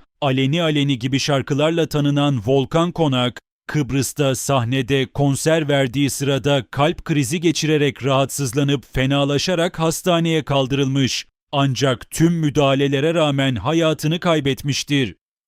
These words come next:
Vasiyeti babasının yanındaki ceviz ağacının altına gömülmek olan Volkan Konak'ın cenazesi,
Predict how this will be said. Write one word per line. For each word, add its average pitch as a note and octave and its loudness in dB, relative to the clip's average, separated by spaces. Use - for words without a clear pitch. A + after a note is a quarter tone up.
Vasiyeti C3+ -2
babasının C3+ 0
yanındaki C#3+ 0
ceviz C#3 -2
ağacının D3 0
altına C3+ 0
gömülmek D3+ 0
olan C#3 2
Volkan E3+ 2
Konak'ın E3+ 0
cenazesi, C#3 0